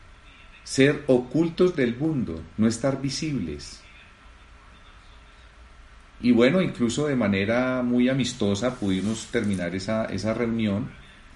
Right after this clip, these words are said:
declinando la invitación, pero saliendo también fortalecidos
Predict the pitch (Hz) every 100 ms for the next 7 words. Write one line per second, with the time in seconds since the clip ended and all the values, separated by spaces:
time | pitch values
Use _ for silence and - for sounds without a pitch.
0 | - - - 98 113 120 113 110 113 113
1 | 113 123 135 131 120 104 92 101 104 101
2 | 101 95 92 104 101 120 139 - - -
3 | - - - - - 120 113 110 117 113
4 | 113 120 139 139 120 107 104 107 - 139
5 | 139 127 113 101 - 123 123 147 170